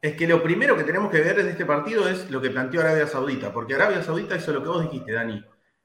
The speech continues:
La línea de fondo, fíjense, juegan en línea, cuatro defensores en línea, bien adelante y bien cortito el equipo. Para no dejar espacio acá, que es donde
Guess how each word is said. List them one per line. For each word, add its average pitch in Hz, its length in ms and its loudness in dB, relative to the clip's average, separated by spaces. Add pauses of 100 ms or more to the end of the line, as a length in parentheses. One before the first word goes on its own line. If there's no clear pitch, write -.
(200)
La 147 200 -2
línea 262 300 -2
de 135 60 -2
fondo, 220 280 -4
fíjense, 185 360 -6
juegan 226 280 -4
en 143 160 -4
línea, 233 380 -6 (140)
cuatro 240 280 4
defensores 143 540 -6
en 240 240 0
línea, 131 480 -4 (580)
bien 247 300 -4
adelante 135 840 -2 (1040)
y 196 480 -8
bien 214 300 -2
cortito 165 440 0
el 110 80 0
equipo. - 540 -10 (760)
Para 156 220 4
no 240 120 2
dejar 233 280 6
espacio 208 380 2
acá, 135 280 0
que 147 80 -4
es 160 80 2
donde 170 540 -2